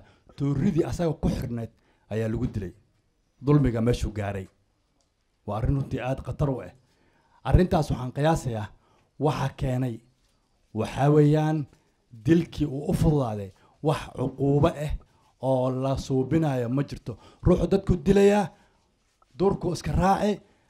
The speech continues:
ilma adeertiisa ma aragtay bixinaya, ma aragtay u doodayiin, xabsi haddii la geeyo waa la soo bixinayaa. Dowladdii Kenya qaanuunkeedana wuxuu qorayaa inaan la dili karin, diyadiina lama bixinayo, diyadiina odayaasha waxay ka dhigaan toban kun,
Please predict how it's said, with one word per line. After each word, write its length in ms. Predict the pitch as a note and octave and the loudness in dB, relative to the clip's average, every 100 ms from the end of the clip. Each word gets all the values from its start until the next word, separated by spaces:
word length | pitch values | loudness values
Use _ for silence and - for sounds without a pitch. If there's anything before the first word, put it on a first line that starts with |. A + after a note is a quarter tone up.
| _ | _
ilma 160 | C#3 D#3 | -4 0
adeertiisa 640 | D#3 F3+ G3 - F3 E3+ | 4 6 6 4 -2 0
ma 100 | E3+ F3 | 0 0
aragtay 280 | D#3 D#3+ | -4 -2
bixinaya, 640 | D#3 C#3 - - F#3 E3 D#3+ | -2 -2 -2 0 2 2 0
ma 80 | F3 | -2
aragtay 260 | D#3+ D#3+ D3 | -4 -6 -8
u 80 | D3 | 0
doodayiin, 580 | F3 G3+ F#3+ F#3+ G3+ F3+ - - - | 6 6 6 4 0 -2 -8 -20 -2
xabsi 220 | F3+ - | 2 4
haddii 220 | E3 C#3 | 2 2
la 120 | F3 - | 4 4
geeyo 200 | F#3 D3+ | 4 2
waa 100 | C#3+ | 0
la 80 | |
soo 180 | C#3+ E3 | -2 -4
bixinayaa. 520 | C#3+ C#3+ G3 G3+ G3+ F#3 - - - - | -6 -2 0 2 2 0 -8 -20 -20 2
Dowladdii 380 | C#3+ F#3+ E3+ E3 | 8 8 6 4
Kenya 300 | G3 F#3 D#3+ | 4 4 4
qaanuunkeedana 580 | D#3 F3 G3 F3+ E3+ | 4 4 4 2 2
wuxuu 160 | D3 D#3 F3+ | 0 0 2
qorayaa 200 | F#3+ E3+ | 2 2
inaan 160 | E3+ | 2
la 80 | D3+ | 2
dili 260 | C3+ G3 F#3 | 4 2 2
karin, 300 | F#3+ G3 F3 - - _ - | 0 0 -2 -10 -20 _ -6
diyadiina 480 | B2 D#3+ G3 F#3+ E3+ | 2 8 8 8 4
lama 220 | D#3 C#3 C3 | 2 0 0
bixinayo, 500 | - G3 F#3+ F#3+ F#3+ - - _ | 0 0 2 4 2 -2 -18 _
diyadiina 440 | B2+ D3 G#3+ F#3+ F3+ | -2 8 8 8 4
odayaasha 480 | D3 D#3+ F3+ F#3 D#3+ | 2 4 4 4 0
waxay 140 | C3 | -4
ka 100 | G3 | -4
dhigaan 280 | E3 D#3+ D3 | -2 0 0
toban 240 | D3+ F3+ F3 | 4 4 2
kun, 180 | B2+ | -2